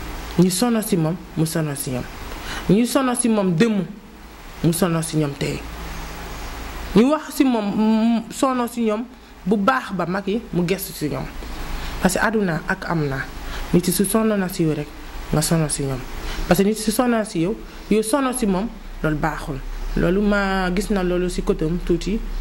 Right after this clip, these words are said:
loolu neexuma. Waaw, côté boobu maa ngi bëgg waxtaan ak moom si loolu. Ñu sonn si ñoom, mu sonn si moom. Loolu laa bëgg bu baax ba mu def loolu. Mu gëstu, ñu sonn si moom, mu jël si ñoom.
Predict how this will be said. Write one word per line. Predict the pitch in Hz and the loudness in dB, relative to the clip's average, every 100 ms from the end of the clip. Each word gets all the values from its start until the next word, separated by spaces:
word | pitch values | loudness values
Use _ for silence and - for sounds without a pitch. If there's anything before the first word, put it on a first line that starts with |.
| - | 0
loolu | 160 156 | 2 2
neexuma. | 170 - 135 143 - - - - - | 0 0 -4 -6 -8 -8 -6 -2 2
Waaw, | 160 151 139 143 | 2 2 -2 0
côté | 202 202 | 0 2
boobu | 185 180 | 2 2
maa | 175 | 2
ngi | 180 | 0
bëgg | 175 | 0
waxtaan | 180 - 175 170 | -2 0 0 0
ak | 160 - | -2 0
moom | 160 160 | 2 2
si | 170 | 2
loolu. | 165 156 185 220 - - - | 2 2 0 -2 -12 -4 0
Ñu | 170 | 2
sonn | - 247 233 | 4 2 0
si | 226 | 0
ñoom, | 196 156 - - - - - - - | 0 0 -4 -16 -18 -16 -14 -8 0
mu | 170 | 0
sonn | 165 160 143 | 2 0 0
si | 139 | -2
moom. | 139 139 147 131 - - - - - - | -2 2 0 0 -6 -12 -10 -8 -6 0
Loolu | 156 143 | 2 4
laa | 160 160 | 2 0
bëgg | 147 151 | 0 0
bu | 147 | 0
baax | 147 160 | 0 0
ba | 160 147 | 0 0
mu | 147 | 0
def | 147 143 | 0 -2
loolu. | 143 135 - - - - | 0 0 -2 -6 -6 0
Mu | 165 | 2
gëstu, | 165 196 - 226 - - - - - - - | 4 2 2 0 -2 -14 -16 -12 -10 -4 4
ñu | 185 | 4
sonn | 180 190 175 | 4 2 0
si | 175 | 2
moom, | 165 165 190 - - - - | 2 2 -2 -12 -16 -6 0
mu | 156 | 4
jël | 190 170 | 4 2
si | - | 2
ñoom. | 147 | 0